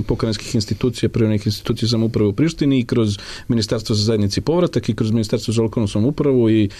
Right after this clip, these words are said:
e, preko zamenika premijera koji su svi iz, iz srpske zajednice i to se već osjeća u svakodnevnom životu, tako i ta buduća zajednica mora da bude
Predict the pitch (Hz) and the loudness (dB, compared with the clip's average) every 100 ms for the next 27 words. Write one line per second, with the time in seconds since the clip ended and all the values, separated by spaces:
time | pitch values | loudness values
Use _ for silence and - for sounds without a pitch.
0 | - - - 104 104 107 107 117 127 120 | -14 -10 -2 0 2 0 -2 0 2 2
1 | 107 107 101 101 98 113 165 135 - 110 | 0 -2 -2 0 2 2 4 2 2 0
2 | 113 - 117 104 101 - 113 - 104 - | 0 0 2 4 2 2 0 0 -2 -4
3 | 101 95 120 160 156 - 151 139 - - | -2 0 0 0 0 0 0 -2 -6 -16
4 | - - 113 113 113 113 107 - 123 123 | -14 -4 0 2 4 2 0 -2 -2 0
5 | 117 120 107 - - 185 156 143 151 156 | 0 0 0 0 0 0 0 0 0 0
6 | 156 160 160 156 147 151 151 135 165 - | 0 2 2 2 4 2 0 -4 -2 2
7 | 156 147 - 160 143 165 180 147 135 160 | 2 2 0 -2 2 2 2 2 2 2
8 | 160 151 151 160 170 143 143 160 156 156 | 0 2 2 2 2 0 2 2 2 4
9 | 135 | 2